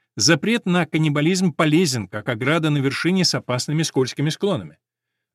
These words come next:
Абби. Тогда я могу применить аргумент скользкой дорожки и к абортам. Не спорю, эмбрион на ранних стадиях, будучи абортирован, не испытывает ни боли, ни страха, ни сожаления по этому поводу.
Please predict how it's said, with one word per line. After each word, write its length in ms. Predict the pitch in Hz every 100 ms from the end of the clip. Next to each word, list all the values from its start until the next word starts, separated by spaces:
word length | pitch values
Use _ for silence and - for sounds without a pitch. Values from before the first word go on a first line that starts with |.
| _
Абби. 460 | 131 123 110 113 101 _ _ _ _ _ _ -
Тогда 340 | 101 101 139
я 160 | 175 175
могу 280 | 170 151 165
применить 460 | 156 151 156 147
аргумент 420 | 151 143 151 151
скользкой 380 | - 151 135 143
дорожки 360 | 131 143 151 151
и 160 | 151 151
к 80 |
абортам. 500 | 156 147 135 - 139 _ _ _ _ -
Не 120 | 190
спорю, 340 | 220 262 185 123
эмбрион 400 | 127 156 190 175
на 100 | 151
ранних 400 | 180 185 170 -
стадиях, 600 | - 147 147 170 175 113
будучи 400 | 120 135 127 147
абортирован, 840 | - 143 135 117 127 127 160 185
не 120 | 190
испытывает 520 | 208 - 151 101 98 117
ни 100 | 104
боли, 320 | 120 175 147
ни 100 | 117
страха, 500 | - 110 147 160 147
ни 80 | 131
сожаления 540 | 110 95 98 123 143
по 80 | 143
этому 300 | 139 156 175
поводу. 500 | - 185 98 76